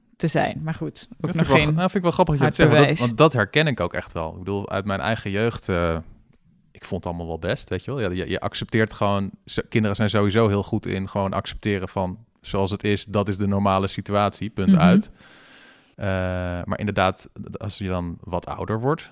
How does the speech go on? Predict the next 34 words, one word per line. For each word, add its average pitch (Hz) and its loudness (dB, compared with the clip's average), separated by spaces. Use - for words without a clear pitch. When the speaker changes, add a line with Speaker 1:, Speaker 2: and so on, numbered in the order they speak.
Speaker 2:
ik 101 -10
bedoel, 92 -8
ik 98 -8
ben 92 -6
tweeënveertig 95 -2
en, 92 -8
eh, 87 -10
mijn 85 -8
ouders 90 -4
die 90 -14
functioneren 95 -2
nog 90 2
prima, 107 0
maar 90 -8
die 92 -8
gaan 92 -6
natuurlijk 92 -10
op 82 -12
een 101 -8
gegeven 104 0
moment 92 -6
de, 92 -4
de 98 -2
leeftijd 98 0
krijgen 92 -4
dat 92 -8
er 92 -2
allerlei 92 0
gebreken 110 -2
komen 92 -2
en 87 -12
dat, - -6
eh, 180 6
Speaker 1:
Mhm. 160 2